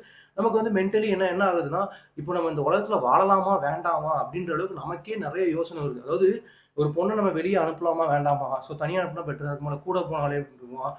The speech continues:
so கூட போனா நம்மளால அவங்கள காப்பாத்த முடியுமா அப்படின்ற பயத்தை வந்து கொடுக்குற மாதிரி இருக்கு. So எந்த அளவுக்கு இவங்க இது வந்து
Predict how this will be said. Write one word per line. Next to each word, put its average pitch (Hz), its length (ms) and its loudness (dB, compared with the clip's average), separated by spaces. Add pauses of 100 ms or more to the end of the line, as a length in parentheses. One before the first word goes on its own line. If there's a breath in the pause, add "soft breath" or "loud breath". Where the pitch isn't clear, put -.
(220 loud breath)
so 208 160 -6
கூட 240 220 4
போனா 208 200 2
நம்மளால 185 340 4
அவங்கள 156 200 0
காப்பாத்த 165 400 2
முடியுமா 147 300 -2
அப்படின்ற 165 340 -4
பயத்தை 170 340 -4
வந்து 165 220 -4
கொடுக்குற 165 300 -4
மாதிரி 156 240 -2
இருக்கு. 143 260 -4 (300 loud breath)
So 180 140 -8
எந்த 226 200 2
அளவுக்கு 233 280 2
இவங்க 196 260 0
இது 180 180 4
வந்து 190 240 0